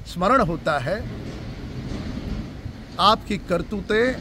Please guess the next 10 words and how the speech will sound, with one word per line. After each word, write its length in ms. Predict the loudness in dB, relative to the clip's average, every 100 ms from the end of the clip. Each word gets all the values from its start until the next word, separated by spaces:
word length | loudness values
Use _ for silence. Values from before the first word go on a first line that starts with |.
| -6 -8 -6 -6 -6 -6 -6 -4 -4 -4 2
हिंदू 380 | 4 6 4
समाज 480 | 2 2 6 6 6
के 140 | 2 0
विरोध 360 | 2 4 4
में 260 | 2 -2 0
क्यों 220 | 4 6
हैं? 380 | 6 2 -2 -8 -8 -8 -8 -8 -8 -6 -6 -6 -6 -4 -4 -2 -2 -2 -2 2
आपका 380 | 6 6 6 4
प्रखर 380 | 4 4 6 6
हिंदू 420 | 6 2 2 0